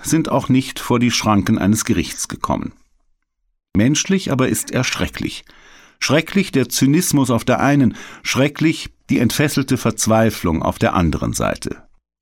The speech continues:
Am schrecklichsten, dass es wahrscheinlich ein Scipione war,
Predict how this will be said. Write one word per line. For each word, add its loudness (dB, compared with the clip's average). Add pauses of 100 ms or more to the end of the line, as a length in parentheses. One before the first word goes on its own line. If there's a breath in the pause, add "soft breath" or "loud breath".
(340)
Am 4
schrecklichsten, -2 (100)
dass 0
es -2
wahrscheinlich 2
ein 4
Scipione 2
war, -2